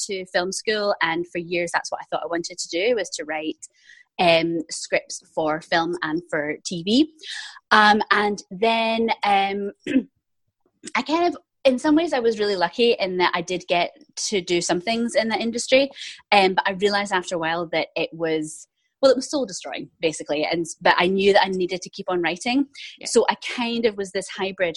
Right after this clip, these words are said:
Speaker 1: for a really long time of, I did little bits of, like, blogging and journalism, and still did the odd screen project here and there, just anything to keep afloat. Um, and then finally I sort of admitted to myself what I really wanted to do, which was write novels.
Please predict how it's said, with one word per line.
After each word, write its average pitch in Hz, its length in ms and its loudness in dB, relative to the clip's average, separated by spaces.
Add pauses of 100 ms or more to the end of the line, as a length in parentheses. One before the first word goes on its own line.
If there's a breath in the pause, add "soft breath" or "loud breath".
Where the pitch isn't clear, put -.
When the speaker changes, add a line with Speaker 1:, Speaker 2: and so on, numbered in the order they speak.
Speaker 1:
for 175 80 0
a 156 120 0
really 170 220 0
long 160 220 0
time 165 400 2 (120)
of, 160 360 0 (140)
I 165 40 -2
did 156 160 -4
little 170 280 -2
bits - 260 -4
of, 151 100 -16
like, 135 140 -10 (140)
blogging 202 680 0
and 175 160 -2
journalism, 165 680 -2 (180)
and 156 340 2 (260 loud breath)
still 208 200 2
did 190 160 0
the 175 180 -2
odd 170 240 2
screen 196 340 -2
project 196 540 0
here 208 180 4
and 190 160 -2
there, 214 220 4
just 185 240 -4
anything 170 380 0
to - 120 -10
keep 202 160 -8
afloat. 226 340 4 (600 loud breath)
Um, 196 420 6 (160)
and 202 200 0
then 190 200 -2 (180)
finally 190 480 2
I 165 60 2
sort - 180 -8
of 170 80 -10
admitted 170 360 -4
to 180 80 -8
myself 160 380 -2
what - 140 -6
I 165 40 -4
really 160 220 -4
wanted 156 320 -4
to - 100 -16
do, 151 320 -6
which - 220 -8
was 151 220 -8
write 151 160 -2
novels. 170 400 0